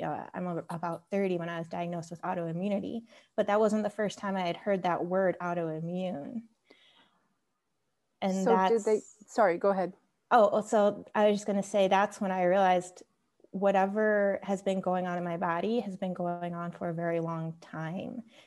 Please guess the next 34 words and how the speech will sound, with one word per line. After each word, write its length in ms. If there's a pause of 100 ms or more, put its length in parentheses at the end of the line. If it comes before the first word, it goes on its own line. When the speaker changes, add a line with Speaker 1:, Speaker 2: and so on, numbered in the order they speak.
Speaker 1:
And 120
I 60
began 320
to 80
see 180
scoliosis 800
not 260
as 240
the 100
condition, 640
but 200
rather 320
as 220
a 80
symptom 800 (340)
of 280
what 440 (120)
was 240
going 280
on, 160
on 240
at 80
an 100
underlying 720
level 540 (500)
throughout 400
my 120
body. 540 (760)
Speaker 2:
So 280
do 140
you 220
feel 640
that 300 (480)
being, 360